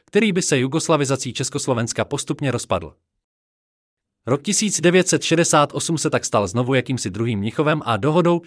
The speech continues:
kdy se opět rozhodlo o Československu, o nás a bez nás mezi světovými mocnostmi. Je velmi cenné, že právě Karel Gott má odvahu tyto souvislosti odhalit na veřejnoprávním rozhlasu, protože i samotná normalizace má mnoho podivných souvislostí,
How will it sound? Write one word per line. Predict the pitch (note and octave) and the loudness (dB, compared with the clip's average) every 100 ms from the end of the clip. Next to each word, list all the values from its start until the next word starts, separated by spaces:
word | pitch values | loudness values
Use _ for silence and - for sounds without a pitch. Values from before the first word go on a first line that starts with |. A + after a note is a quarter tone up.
| _ | _
kdy | A#2+ C3+ | -6 -2
se | C#3 | 0
opět | E3+ F#3+ F3+ D#3 | 0 2 2 2
rozhodlo | C#3+ D#3 C#3+ | 2 2 2
o | A#2+ | -2
Československu, | - D3+ D#3+ - C#3+ C3+ - G#2+ | -4 -4 -4 -2 0 0 -2 -6
o | G#2+ | 0
nás | C3+ C#3+ - | 0 0 -2
a | A2+ | -4
bez | G#2 D#3 | -2 -2
nás | D#3+ C#3+ - | 2 0 0
mezi | B2+ A#2+ | -2 -2
světovými | - A2 B2+ A#2+ A#2 | -4 -4 -2 0 0
mocnostmi. | G2+ - G#2 - G2+ F2 - | -2 -2 -4 -6 -8 -10 -4
Je | G#2 | -4
velmi | E2 B2 F3 E3+ | 0 2 2 2
cenné, | D#3+ D3 C#3+ | 0 2 0
že | B2 A2+ | 0 0
právě | A#2+ A#2+ A#2 | 2 2 2
Karel | A#2 A#2+ A2 | 2 2 2
Gott | C3 | -2
má | C3+ B2 | 0 0
odvahu | B2 C#3 D3+ D#3+ | 0 0 0 0
tyto | D#3 C3 | -2 -4
souvislosti | - C3 D3 D#3+ D3 - - | -2 -2 -2 -2 -2 -2 -4
odhalit | B2+ D#3 D3 | 0 0 0
na | A2 | 0
veřejnoprávním | G#2 D3 E3 D#3+ D#3 C#3+ C3 | -2 0 0 2 2 2 0
rozhlasu, | C3+ C#3 D#3 - D3 | -2 0 0 0 -4
protože | - A#2+ C#3 C#3+ | -4 -4 0 0
i | A2 | -2
samotná | - C3 D3+ D3 B2 | -2 0 0 0 0
normalizace | G#2+ D3+ D#3+ C#3 D3+ D#3 | 2 2 2 2 0 2
má | D3 C#3 | 2 2
mnoho | C#3+ C3 C3+ | 2 0 0
podivných | C#3 D3+ D#3 - | 0 0 -2 0
souvislostí, | C#3 C#3+ - D#3 - C#3 | 0 0 0 -2 -2 -6